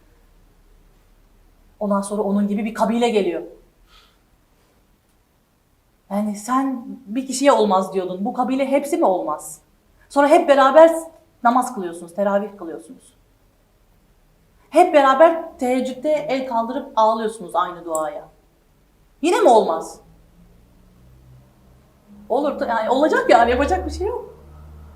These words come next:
Bir tanesi geliyor mesela, e,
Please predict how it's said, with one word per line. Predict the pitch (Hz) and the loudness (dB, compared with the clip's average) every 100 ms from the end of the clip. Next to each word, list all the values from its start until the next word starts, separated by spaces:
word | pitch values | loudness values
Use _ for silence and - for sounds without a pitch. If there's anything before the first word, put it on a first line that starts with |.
| - - - | -20 -20 -8
Bir | 302 | -2
tanesi | 330 302 311 320 311 | 0 2 0 -2 -6
geliyor | 277 269 277 | -6 -4 -4
mesela, | 277 262 254 254 262 - - - _ _ _ - | -4 -6 -6 -8 -10 -16 -20 -20 _ _ _ -12
e, | - - - - | -8 -8 -8 -10